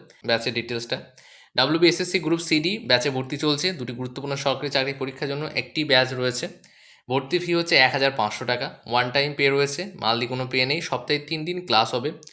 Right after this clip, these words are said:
দু মাসের মধ্যেই সিলেবাস শেষ করে দেওয়া হবে, কারণ তোমাদের নোটিফিকেশন বের হওয়ার আড়াই মাস থেকে তিন মাস পরেই পরীক্ষা হয়ে, হ-, শুরু হয়ে যাবে। দুদিন যা যা পড়ানো হবে, তার তৃতীয় দিনে লাইভ পরীক্ষা নেওয়া হবে। সন্ধ্যা অথবা রাত্রির দিকে অনলাইন ক্লাস হবে। পরীক্ষার পনেরো দিন আগে একটা সাজেস্টিভ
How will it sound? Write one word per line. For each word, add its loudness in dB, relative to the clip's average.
দু -2
মাসের 2
মধ্যেই -2
সিলেবাস 0
শেষ -2
করে -2
দেওয়া 0
হবে, -4
কারণ -2
তোমাদের -4
নোটিফিকেশন -6
বের -4
হওয়ার -10
আড়াই 0
মাস -6
থেকে -4
তিন -6
মাস -4
পরেই -6
পরীক্ষা -10
হয়ে, -12
হ-, -6
শুরু -8
হয়ে -4
যাবে। -10
দুদিন 0
যা 8
যা 6
পড়ানো 4
হবে, 0
তার 4
তৃতীয় -4
দিনে -2
লাইভ 4
পরীক্ষা -4
নেওয়া 2
হবে। -4
সন্ধ্যা 0
অথবা 2
রাত্রির 2
দিকে -4
অনলাইন 2
ক্লাস 0
হবে। -4
পরীক্ষার -4
পনেরো -2
দিন -4
আগে -2
একটা -2
সাজেস্টিভ -4